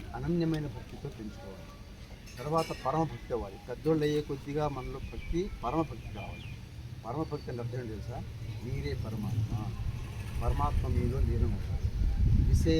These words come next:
తదనంతరం అన్నాడు. విసితే అంటే మీలో పరమభక్తి ఎప్పుడు వచ్చిందో మీలో కంప్లీట్గా పరమాత్మ నిలబడుతుంది. ఆ స్థాయికి మనం ఎదగాలి. అంటే భగవద్గీత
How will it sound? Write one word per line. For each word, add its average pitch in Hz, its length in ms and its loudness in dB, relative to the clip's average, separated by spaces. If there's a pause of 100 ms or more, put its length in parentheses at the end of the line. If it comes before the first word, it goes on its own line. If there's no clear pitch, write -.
(140)
తదనంతరం 123 680 0
అన్నాడు. 101 280 -4
విసితే - 320 -2 (100)
అంటే 123 200 -2 (720)
మీలో 143 320 0 (360)
పరమభక్తి 135 540 -6
ఎప్పుడు 123 280 -2
వచ్చిందో - 400 0 (720)
మీలో 110 200 0 (120)
కంప్లీట్గా - 540 2
పరమాత్మ 113 360 -4 (140)
నిలబడుతుంది. - 680 -2 (220)
ఆ 120 40 8 (120)
స్థాయికి - 420 4
మనం - 180 -4
ఎదగాలి. - 340 -8 (640)
అంటే 131 140 -8 (140)
భగవద్గీత 135 540 -8